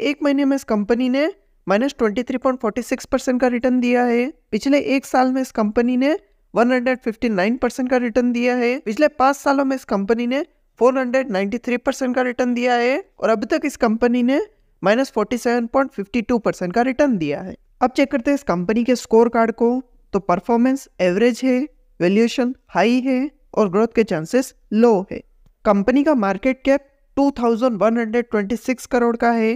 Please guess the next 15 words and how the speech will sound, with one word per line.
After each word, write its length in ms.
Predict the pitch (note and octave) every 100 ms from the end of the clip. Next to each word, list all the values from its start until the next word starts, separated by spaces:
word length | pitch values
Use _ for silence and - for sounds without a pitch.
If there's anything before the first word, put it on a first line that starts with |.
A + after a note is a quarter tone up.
| - _
पीई 320 | C4 B3 C4+
रेशियो 500 | C4 B3 - C4+ D4+ -
सेवेंटी 400 | - G3+ A#3 B3
थ्री 200 | - B3
परसेंट 380 | - A#3+ B3 A#3+
का 120 | A#3+ A#3
है, 240 | A3+ A#3 - -
आरओसीई 800 | A3+ C4+ D4 C#4+ C4 B3 B3+ C#4 _ -
सेवन 300 | A3 A#3 B3
पॉइंट 260 | B3+ B3
नाइनटीन 380 | F3+ F3+ F3+ C4
परसेंट 380 | B3+ A#3+ B3+ B3
का 120 | A#3+
है, 240 | A#3 A3+ B3+ _ -
आरओई 580 | A#3 C4 C#4 C4+ C4